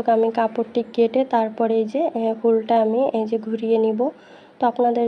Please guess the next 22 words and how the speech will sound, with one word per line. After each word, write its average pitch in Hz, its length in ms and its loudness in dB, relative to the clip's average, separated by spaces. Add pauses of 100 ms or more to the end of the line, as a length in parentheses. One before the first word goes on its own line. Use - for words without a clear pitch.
যদি 233 180 2
এরকম 233 380 2
ফুল 233 280 2
থাকে 233 300 -4
তাহলে 233 380 0
আপনারা 226 320 -2
মাঝখান 226 580 -6
থেকে 226 220 -6
এভাবে 226 320 0
করে 226 200 -2 (100)
কেটে 226 300 0
তারপরে 226 440 -2
আপনারা 226 360 -2 (140)
এই 220 200 0
ডিজাইনের 220 540 0
ফুলটা 220 420 -4 (420)
এই 226 80 -2
যে 233 120 2
ঘুরিয়ে 226 400 2
নিতে 226 280 2
পারেন। 226 340 2 (880)
তো 240 100 2